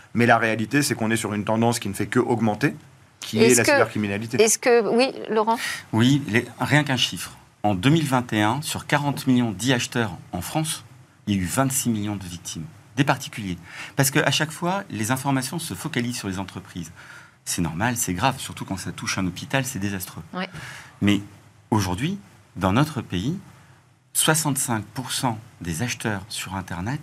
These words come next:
Speaker 3: en deux mille vingt et un, ont été victimes d'un site frauduleux. Nous avons détecté,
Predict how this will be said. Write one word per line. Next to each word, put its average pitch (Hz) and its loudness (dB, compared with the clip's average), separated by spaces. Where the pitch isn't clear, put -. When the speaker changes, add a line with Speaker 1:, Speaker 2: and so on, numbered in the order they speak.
Speaker 3:
en 82 -6
deux 95 0
mille 165 4
vingt 107 -4
et 92 -2
un, 127 -2
ont 110 4
été 107 0
victimes 107 -4
d'un 90 -4
site - -8
frauduleux. 87 -10
Nous 135 6
avons 156 2
détecté, 143 -2